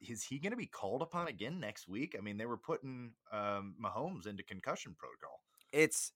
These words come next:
Speaker 2: he could be. It's rumored that Mahomes didn't have a concussion. He had something in his neck, but who knows? If it is, I love that the Henne thing is possible is trending. I always thought that would be more applicable to J R Smith, but I like it here anyway.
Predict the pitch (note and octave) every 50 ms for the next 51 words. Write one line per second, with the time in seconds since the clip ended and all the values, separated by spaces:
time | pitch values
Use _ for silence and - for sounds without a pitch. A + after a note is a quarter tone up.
0 | _ - C#3 D3 - - - E3+ F3 D#3 C#3+ E3+ F3 E3+ E3+ D#3+ C#3 C3+ A#2 -
1 | - A#2+ D3 D3+ D3+ D3+ D3 C3+ C3+ B2+ G2+ A2 B2 C3 C#3 C3 A#2+ - C#3 C3
2 | B2+ C3 C3 B2+ B2 A#2 - G#2+ G#2 - - C#3+ D3 D3 - D3 C3 B2 B2+ A#2+
3 | A2 - C3+ C3+ C3 C3 C3 B2+ A#2 A2+ A2+ A2 B2+ C#3 D3 D3 C#3+ C3+ - -
4 | A#2+ A2+ G2+ - - - - - - - G#3+ A#3+ A#3+ B3 G#3+ C3 F#2 - - -
5 | - - - - - _ _ - - C#3+ C3 D#3 C#3+ C#3 D3+ D#3+ F3+ F#3 D#3 D3+
6 | C3 C3+ B2+ B2 C#3+ D#3 D#3 C3 C#3 D3 C#3 - - B2+ B2 - D3 D3 D3+ C#3+
7 | - D3+ D3 C#3+ C3+ B2 - - C#3+ C3 C3+ D3 C#3 C3+ C3+ C3+ C#3 B2+ B2 A#2
8 | - - - C#3+ C#3 C#3+ C#3+ D3 D3 D3+ D#3 D#3 - - - - - - - A2+
9 | C3+ D3+ D3 - - D#3+ D#3 D#3 E3 D3 D3 D3+ C#3+ C#3 D3 C#3+ C#3 C#3 C#3+ C3+
10 | A2 C3 C#3+ D3 D#3 D3+ - C#3 B2+ C#3+ C#3+ C3 A#2+ A2+ C#3+ D3+ D3 C#3+ C3+ B2+
11 | A#2 - - C3+ C#3+ D#3 F3 G#3+ - - - D3 D3 A2 C3+ C#3 C3+ C#3+ D#3 D#3
12 | - D3+ C3 C3+ D#3 D3+ C#3+ D#3+ E3+ F3+ F#3+ G#3 B3 C#4+ C4